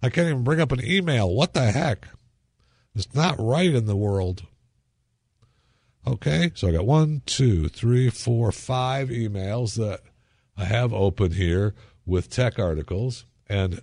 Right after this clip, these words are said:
I'm just gonna go down the headlines and let's talk, and let's see what's on these tech articles that they've sent me. And we'll see if there's a, the universe might be a hologram. Fascinating. The universe might be a hologram. Now, I read that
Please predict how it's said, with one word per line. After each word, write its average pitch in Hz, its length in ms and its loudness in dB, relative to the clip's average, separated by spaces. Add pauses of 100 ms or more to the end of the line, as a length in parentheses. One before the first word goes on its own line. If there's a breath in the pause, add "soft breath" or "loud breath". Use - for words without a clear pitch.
(140)
I'm 107 140 2
just 110 120 0
gonna 180 120 4
go 175 60 6
down 160 180 2
the 123 80 2
headlines 107 440 2
and 165 80 -2
let's 180 140 0
talk, 139 240 0
and 135 80 2
let's 156 120 2
see 170 120 2
what's 147 180 2
on 143 140 0
these 127 160 0
tech 117 220 0
articles 85 440 0
that 82 140 -2
they've 69 180 -2
sent - 260 -6
me. 92 200 0 (300 loud breath)
And 143 180 0
we'll 143 100 2
see 170 120 0
if 151 60 0
there's 151 160 -2
a, 135 280 -6 (200 soft breath)
the 123 100 4
universe 160 500 6
might 120 260 4
be 113 120 6
a 107 80 6
hologram. 85 720 4 (500 soft breath)
Fascinating. 120 720 2 (360)
The 123 60 6
universe 139 400 6
might 175 200 4
be 135 100 6
a 101 60 6
hologram. 85 500 4 (220 loud breath)
Now, 143 100 4
I 160 80 6
read 185 320 4
that 113 320 4